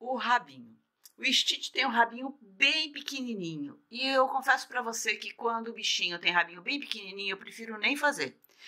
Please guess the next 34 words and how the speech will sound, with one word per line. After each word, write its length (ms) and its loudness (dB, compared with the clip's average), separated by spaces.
Nesse 360 2
caso, 560 2
vou 240 -2
fazer 520 0
porque 240 -8
ele 140 2
pode 320 4
ser 240 0
importante 1040 -2
para 320 6
manter 600 -2
o 140 -6
equilíbrio 840 -2
do 120 -6
bichinho 680 -2
sem 240 -2
tombar, 440 4
né? 160 0
Porque 200 -6
ele 60 -8
tem 100 0
uma 120 2
bola, 440 6
uma 100 -10
esfera 580 2
que 100 -20
vai 220 -2
ali, 200 -10
a 40 -10
gente 220 -14
conta 220 -16
com 100 -4
as 160 -4
pernas 600 0